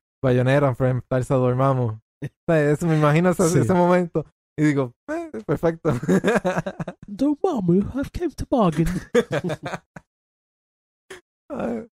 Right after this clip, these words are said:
Speaker 1: eh, me gusta ese visual de ver, este, esos dos personajes juntos.
Speaker 2: Sí, definitivo.
Speaker 1: <laughs>
Speaker 2: Esa, esa es la única opción, pero por, por cuestión de, de, voy a mencionar el que habíamos mencionado, este, Fez.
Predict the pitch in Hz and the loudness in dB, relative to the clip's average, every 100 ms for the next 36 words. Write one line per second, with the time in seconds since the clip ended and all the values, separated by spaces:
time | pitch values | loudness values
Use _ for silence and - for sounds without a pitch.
0 | _ - 160 151 127 - - 139 135 139 | _ -10 -8 -8 -10 -16 -16 -12 -6 -2
1 | 147 - 165 170 147 143 156 139 131 123 | -2 0 0 0 -2 -2 0 0 2 2
2 | 120 127 131 127 120 - 123 139 131 123 | 2 2 0 -6 -8 -6 -8 -6 -6 -4
3 | 127 123 120 120 120 120 123 120 117 113 | -6 -6 -6 -6 -6 -6 -10 -8 -10 -10
4 | _ _ _ _ _ _ _ - 98 95 | _ _ _ _ _ _ _ -8 -8 -10
5 | - 110 - 104 98 110 107 110 - 175 | -10 -10 -8 -10 -6 -4 -4 -2 0 0
6 | 170 165 170 - _ - 127 131 127 123 | 0 -2 -4 -10 _ -12 -8 -4 -2 -2
7 | 143 139 139 135 131 117 - 117 135 - | 0 2 2 2 2 0 0 -2 0 0
8 | 131 131 160 151 - 120 127 - 127 131 | 0 0 -2 -6 0 2 0 0 0 0
9 | 120 123 117 143 147 143 143 135 120 117 | 0 0 2 4 4 4 4 4 2 -2
10 | 120 _ _ - - 139 120 120 127 139 | -8 _ _ -20 -6 0 2 2 0 -4
11 | 156 123 123 139 147 143 135 139 127 117 | -2 2 4 2 2 2 2 2 2 0
12 | - 117 110 117 135 - 123 123 123 - | 0 2 2 2 0 0 -2 0 0 -2
13 | 113 101 123 123 - - | -4 -2 0 0 0 -8